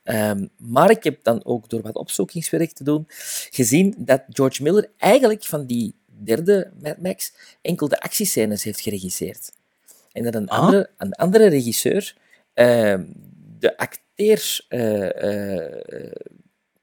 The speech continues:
Speaker 1: de acteurs eigenlijk voor zich heeft genomen. Omdat er een dodelijk, eh,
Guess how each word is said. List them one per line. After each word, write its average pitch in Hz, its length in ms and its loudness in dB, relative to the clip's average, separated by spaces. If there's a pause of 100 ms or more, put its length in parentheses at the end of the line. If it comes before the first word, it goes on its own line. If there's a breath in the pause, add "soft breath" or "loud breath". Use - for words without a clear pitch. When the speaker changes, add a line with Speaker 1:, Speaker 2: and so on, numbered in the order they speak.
(100)
Speaker 1:
de - 140 0
acteurs - 460 2
eigenlijk 117 340 2
voor 117 120 -2
zich 123 140 -6
heeft 113 180 -2
genomen. 98 340 -8 (240 loud breath)
Omdat 156 260 2
er - 80 2
een 135 140 0
dodelijk, 196 340 4
eh, 151 200 2